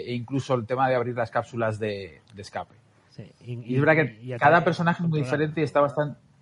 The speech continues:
Speaker 1: sí, bastante, digamos que son bastante asimétricos, ¿vale?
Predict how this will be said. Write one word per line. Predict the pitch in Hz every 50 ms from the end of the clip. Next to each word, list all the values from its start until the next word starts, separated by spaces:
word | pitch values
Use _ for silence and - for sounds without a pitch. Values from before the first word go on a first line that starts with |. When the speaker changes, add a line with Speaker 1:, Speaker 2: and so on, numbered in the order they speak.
| _ _
Speaker 1:
sí, | - - 143 123 110 - -
bastante, | - 123 113 - 143 147 135 160 160 156 151 135 - - 494 427 - - - - _ _ _ _ - -
digamos | 131 135 135 -
que | - 127 113 104
son | - - 139 139 139 139 139 135 135 131 113
bastante | 131 135 - 147 135 147
asimétricos, | 156 131 143 120 113 101 82 87 82 - 95 101
¿vale? | 120 135 127